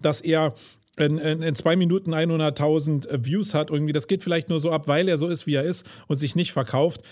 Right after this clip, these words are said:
weil dann würde es überhaupt nicht so richtig funktionieren. Das haben ja viele andere YouTube-Stars auch gezeigt, die ihre Reputation so ein bisschen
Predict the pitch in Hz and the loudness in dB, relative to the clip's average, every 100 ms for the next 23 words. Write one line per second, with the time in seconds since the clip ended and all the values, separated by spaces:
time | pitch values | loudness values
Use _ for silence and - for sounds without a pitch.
0 | - 135 139 147 139 151 151 147 127 139 | -4 0 0 0 2 2 2 0 0 0
1 | 151 143 131 135 135 135 120 131 117 123 | -2 -6 -4 -2 -2 -4 -6 -6 -2 -2
2 | 151 170 123 131 135 120 143 131 131 135 | 0 -2 -4 -2 -4 -4 -4 -4 -2 -2
3 | 127 127 131 120 131 123 123 131 113 - | -2 -2 -4 -6 -4 -2 -2 -4 -8 -16
4 | - - - 131 - 143 180 180 151 160 | -20 -20 -8 -4 -2 0 0 -2 -4 -2
5 | 147 135 143 139 131 - 131 135 131 120 | -2 -2 -2 -2 -2 0 0 0 0 -2
6 | - 131 | 0 -2